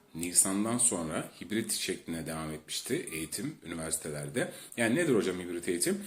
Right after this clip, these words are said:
E, isteyen öğrenci üniversiteye gidiyor, derslere yüz yüze katılabiliyor. İsteyen öğrenci de "Ben gidemem, e, durumum yok, depremden dolayı veya başka sebeplerden dolayı", e, derslere uzaktan katılabiliyor.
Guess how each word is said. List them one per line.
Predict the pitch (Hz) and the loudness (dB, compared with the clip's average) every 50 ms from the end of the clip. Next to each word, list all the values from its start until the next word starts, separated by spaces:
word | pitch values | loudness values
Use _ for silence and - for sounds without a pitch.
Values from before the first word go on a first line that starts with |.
| - - - - - - - - - | -10 -12 -14 -14 -14 -16 -18 -10 -8
E, | - | -2
isteyen | - 123 127 - - 190 180 180 | 2 4 4 6 8 8 8 8
öğrenci | 175 170 170 170 165 160 165 | 6 4 4 4 2 2 2
üniversiteye | 151 139 139 139 151 156 - - 156 143 143 | 2 2 4 4 4 4 4 4 4 4 4
gidiyor, | 143 135 120 110 113 113 117 113 | 4 2 0 2 4 4 4 4
derslere | 107 92 95 95 - - - 107 101 | 4 4 6 6 6 6 6 4 4
yüz | 95 101 107 110 113 | 2 2 0 0 -2
yüze | 104 92 82 85 76 - | -2 -2 -2 -2 -2 -2
katılabiliyor. | - 85 - - 82 80 73 - - 92 101 113 101 90 104 131 - - | -4 -6 -6 -6 -4 -4 -6 -6 -6 -4 -2 0 2 2 2 0 0 2
İsteyen | 127 127 - - 180 175 165 | 4 4 4 6 6 4 4
öğrenci | 156 131 117 113 110 101 101 98 | 4 2 2 0 0 -2 -2 0
de | 95 95 98 | 0 2 2
"Ben | 117 127 131 127 117 - | 2 2 2 0 -2 -4
gidemem, | 107 107 131 131 117 101 95 98 107 113 - - | -4 -2 0 2 2 2 0 0 -2 -4 -6 -6
e, | 87 87 87 87 85 95 | -4 -4 -2 -4 -2 -2
durumum | 107 113 117 120 117 113 107 | 0 2 2 2 2 2 2
yok, | 101 101 104 101 - - - - - - - | 2 2 2 0 -4 -8 -12 -12 -10 -6 -4
depremden | 92 95 - - 107 98 98 98 101 101 101 98 | -4 -4 -2 -2 0 2 2 4 4 4 4 4
dolayı | 92 90 92 95 90 | 2 2 0 0 0
veya | 92 90 92 92 87 78 | 0 0 0 0 -2 -2
başka | 73 76 73 - - 117 120 | -2 -2 -2 -2 2 6 6
sebeplerden | - 107 92 85 73 - 82 80 78 76 76 73 71 73 76 | 6 6 4 0 -2 -4 -6 -6 -4 -4 -4 -6 -6 -4 0
dolayı", | 92 98 92 82 90 127 - - - - - - - - - - | 0 2 2 2 2 0 0 -2 -6 -12 -12 -12 -12 -12 -10 -8
e, | 78 80 80 78 78 76 | -6 -4 -2 -4 -2 0
derslere | 90 117 135 135 - - - 110 104 123 160 202 - - - - _ - | 2 4 6 8 6 6 6 6 4 2 2 0 -2 -8 -16 -18 _ 0
uzaktan | 101 95 - 117 120 - - - 127 120 107 101 - | 4 4 4 4 4 0 0 2 2 2 2 0 -4
katılabiliyor. | - - 82 - - 76 78 73 71 67 - 65 69 | -8 -8 -8 -6 -6 -6 -6 -6 -6 -8 -12 -12 -12